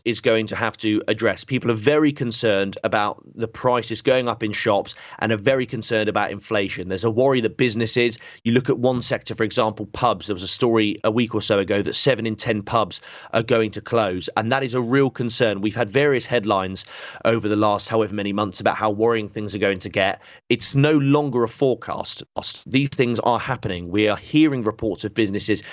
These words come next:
going bust. Food bank numbers are going up. This is not sort of speculation now. These are things that are actually happening. It's a Britain that is very divided.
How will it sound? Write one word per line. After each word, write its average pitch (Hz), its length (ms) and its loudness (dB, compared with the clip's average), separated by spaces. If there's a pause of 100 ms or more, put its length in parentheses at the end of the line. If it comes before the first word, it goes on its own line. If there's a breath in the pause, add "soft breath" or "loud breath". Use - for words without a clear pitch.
(180 loud breath)
going 104 220 2
bust. 95 420 -2 (140)
Food 156 400 0
bank 113 260 -2
numbers 104 380 -2
are 113 140 2
going 107 280 0
up. - 180 -2
This 113 140 -8
is 123 100 -4
not 151 240 2
sort 131 220 -2
of 120 80 -2
speculation 117 560 0
now. 90 220 0 (260 loud breath)
These 135 180 4
are 147 40 0
things 135 220 2
that - 100 2
are 117 80 4
actually 117 320 -4
happening. 101 560 -6 (320 loud breath)
It's - 180 0
a 117 60 0
Britain 135 400 0
that 127 180 2
is 113 240 0
very 120 300 2
divided. 139 600 0